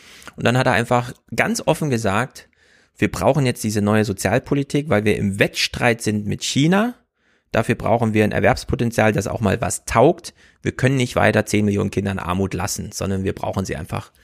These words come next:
Deswegen erfinden wir jetzt mal Kindergeld, ähm, richten ein Pflegesystem ein, so dass, äh, nicht mehr alle Schwiegertöchter, äh, zu Hause sich mit dem demenzkranken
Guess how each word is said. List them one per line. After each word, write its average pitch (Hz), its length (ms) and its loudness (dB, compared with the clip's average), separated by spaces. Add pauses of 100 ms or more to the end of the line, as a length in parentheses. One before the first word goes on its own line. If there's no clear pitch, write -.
(160)
Deswegen 101 440 2
erfinden 113 280 0
wir 110 80 4
jetzt 95 160 0
mal 92 80 -4
Kindergeld, 151 580 0 (480)
ähm, 98 460 0 (100)
richten 95 720 0
ein 95 200 0
Pflegesystem 135 760 0
ein, 113 420 0
so 101 300 0
dass, 98 400 -2
äh, 95 240 0
nicht - 300 -4
mehr 98 380 2 (420)
alle 101 240 4
Schwiegertöchter, 104 1040 0
äh, 98 160 -2
zu - 180 -6
Hause 104 360 2
sich 131 260 -4
mit 98 120 -2
dem 95 180 -2
demenzkranken 98 920 -2